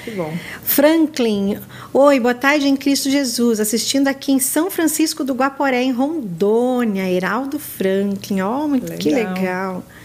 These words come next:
Speaker 2: O Rondônia comemorou agora os cinquenta anos, né, da,
Speaker 1: Sim,
Speaker 2: da ielb.
Speaker 1: da ielb, é,
Speaker 2: Em
Speaker 1: em Rondônia,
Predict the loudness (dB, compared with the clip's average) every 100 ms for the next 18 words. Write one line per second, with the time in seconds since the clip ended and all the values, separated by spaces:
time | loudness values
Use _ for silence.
0 | -14 -12 -10 -12 -12 -2 2 4 4 6
1 | 4 4 2 2 2 6 6 6 4 2
2 | 2 2 2 4 6 6 2 0 0 0
3 | -2 -4 -8 -14 -10 -2 0 2 0 0
4 | 2 0 0 0 0 -2 -2 -4 -6 -4
5 | 0 0 0 0 0 0